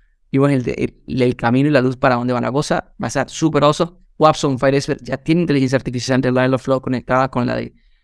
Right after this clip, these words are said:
la de Google. De hecho, Google en los próximos, en los próximos días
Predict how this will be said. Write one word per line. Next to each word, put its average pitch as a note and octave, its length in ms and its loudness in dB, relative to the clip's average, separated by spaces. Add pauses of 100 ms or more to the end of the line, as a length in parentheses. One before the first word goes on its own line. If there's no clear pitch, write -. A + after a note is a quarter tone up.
(100)
la C3 140 2
de B2 80 2
Google. E3 280 4
De D3+ 100 2
hecho, D3 160 -2
Google E3+ 340 0
en C#3 80 2
los B2+ 80 -2
próximos, C3 420 0
en B2+ 140 -4
los A2+ 100 -4
próximos B2+ 400 0
días F3 320 2